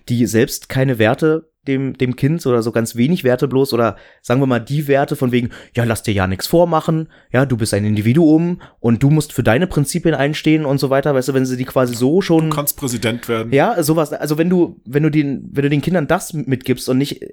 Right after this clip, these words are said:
Speaker 1: zuerst quasi den beibringst, okay, äh, denk
Speaker 2: Demut.
Speaker 1: mal an die anderen, ja, genau, denk an die anderen,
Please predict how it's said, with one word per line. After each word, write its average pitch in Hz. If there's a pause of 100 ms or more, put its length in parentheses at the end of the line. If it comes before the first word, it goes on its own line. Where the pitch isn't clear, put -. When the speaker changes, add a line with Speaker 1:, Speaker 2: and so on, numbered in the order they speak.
(140)
Speaker 1:
zuerst 135
quasi 135
den 131 (220)
beibringst, 139
okay, 143
äh, 127
denk - (140)
Speaker 2:
Demut. 143
Speaker 1:
mal 143
an 135
die 143
anderen, 147
ja, 135
genau, 143
denk 135
an 135
die 165
anderen, 185